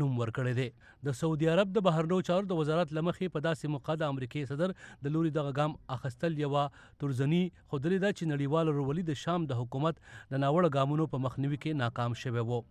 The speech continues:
خو ایران بیا د دغه برید غندنه کړې او ویلي دي چې د هر رقم یو اړخیزه نظامي بریدونو په څیر دا برید هم د منلو وړ نه دی.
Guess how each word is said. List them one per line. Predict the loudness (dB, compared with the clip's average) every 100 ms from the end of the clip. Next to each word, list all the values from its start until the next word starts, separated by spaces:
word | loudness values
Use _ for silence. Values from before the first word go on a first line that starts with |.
| -18 -20 -20 -14
خو | -8 -2
ایران | 2 2 2
بیا | 2 2 2 -2
د | -2
دغه | 0 0
برید | 0 -2 0
غندنه | 0 2 0 0
کړې | 0 0
او | 2
ویلي | 2 2 2
دي | -2
چې | -4 -14 -8 -4
د | 2
هر | 2 2
رقم | 2 0 0 0 -2
یو | 0 0
اړخیزه | 0 0 0 0
نظامي | 0 0 0 0
بریدونو | 0 0 0 0 -6 -8
په | -4
څیر | -2 -2 -4 -10 -20 -10 0
دا | 2 2
برید | 2 0 0
هم | 0 0
د | 0
منلو | 0 0 0
وړ | 0 2
نه | 0
دی. | -2